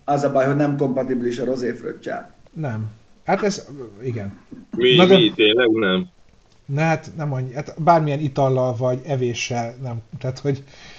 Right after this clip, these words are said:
Speaker 2: az rontja a hatásfokot, de mindegy, e, ez csak a, ez csak tényleg azért, e, mondom, hogy, e, hogy próbálunk, e, a jelen körülmények között is a lehető legnagyobb biztonságban,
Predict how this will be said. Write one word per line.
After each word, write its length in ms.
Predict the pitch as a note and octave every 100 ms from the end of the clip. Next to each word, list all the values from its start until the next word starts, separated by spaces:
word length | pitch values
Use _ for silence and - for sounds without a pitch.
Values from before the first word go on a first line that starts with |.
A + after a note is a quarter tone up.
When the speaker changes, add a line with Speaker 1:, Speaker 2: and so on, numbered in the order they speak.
| - A#2
Speaker 2:
az 200 | - C3
rontja 320 | D#3 D#3 D3+
a 40 | C#3
hatásfokot, 640 | D#3+ E3+ D#3+ E3+ D#3 D#3+
de 180 | C#3+ D3
mindegy, 380 | D#3 D#3 B2+ A#2+
e, 400 | B2 C3 C3 B2+ -
ez 180 | C#3+ -
csak 220 | D3+ C#3
a, 340 | C#3+ C#3 C3 -
ez 100 | C3
csak 140 | C#3+
tényleg 280 | E3+ D3+ C3+
azért, 400 | C3+ C#3 C3 -
e, 260 | B2+ B2+ C#3
mondom, 440 | C3+ C#3 C#3 C3+
hogy, 260 | B2 C3 B2
e, 260 | B2+ B2+
hogy 200 | G2 B2+ A#2
próbálunk, 680 | D3 C#3 C3 A2+ A2 A2 -
e, 420 | A2 A2 G#2+ G#2+ - _ _ _ - - - _ _ _ -
a 80 |
jelen 260 | B2+ C#3 C3
körülmények 580 | C#3 C3 B2+ B2+ B2 A2+
között 380 | C#3 B2+ B2+ -
is 160 | A#2
a 60 | B2+
lehető 380 | C3 B2+ A2+ B2+
legnagyobb 380 | C3 B2 A#2+
biztonságban, 1000 | A2 A#2 - A2 - G#2 F#2+ G2 G2+ G2+